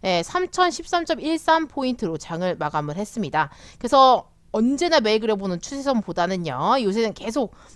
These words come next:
네, 이렇게 요것만 그리고 있죠. 네, 거의 지지와 저항선만 그려보고 있는데요. 뭐 추세선을 솔직히 그린다고 하면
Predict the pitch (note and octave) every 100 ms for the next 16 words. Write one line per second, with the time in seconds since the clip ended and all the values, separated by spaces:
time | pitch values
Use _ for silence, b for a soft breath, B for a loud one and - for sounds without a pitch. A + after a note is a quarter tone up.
0 | - F#3+ F3 G#3 F3+ F#3+ A#3 D#4 A#3+ G#3
1 | F3+ C#3+ - C#3+ - - - E3 D#3 -
2 | F#3+ G3+ F3+ B B - A#3 C#4 C#4 A#3+
3 | A3 E3+ E3+ G#3 F#3+ F3+ G3+ F#3+ F3 D#3
4 | E3+ D#3 F3 C4+ G3 G3 F4+ F#4+ G#4+ F4+
5 | F4 - B3 B3+ B3 B3+ D#4+ C4+ C4+ B3+